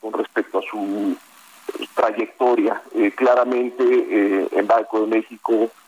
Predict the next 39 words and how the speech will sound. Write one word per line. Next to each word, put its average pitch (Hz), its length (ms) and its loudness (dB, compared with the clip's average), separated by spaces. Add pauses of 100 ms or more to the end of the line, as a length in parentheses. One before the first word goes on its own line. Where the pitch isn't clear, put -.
(240)
debe 117 260 2
de 110 80 2
haber 110 300 2
caído 113 340 -2
como 104 220 -4
sorpresa, - 640 -2
sobre 107 220 -2
todo 120 260 2
para 107 200 -2
el 98 100 -6
staff 123 540 0 (120)
del 107 160 -4
banco, 110 480 -2 (420)
esta - 460 0
propuesta, 113 840 0
pues - 160 -8
en 107 80 -4
el 107 60 2
Banco 107 280 0
de 107 80 -2
México 107 360 -2
hay 104 100 2
muchos 107 380 -8
economistas, 104 800 0 (480)
eh, 101 180 4
de 110 80 0
mucho 123 320 0
prestigio, 107 680 -2
con 101 280 2
una 101 540 0
trayectoria 104 680 0
profesional 104 680 -4
muy 330 180 -6
amplia 107 480 0
y 98 100 -4
con 101 180 -10
una 107 140 0
gran 117 260 -2
carrera 104 680 0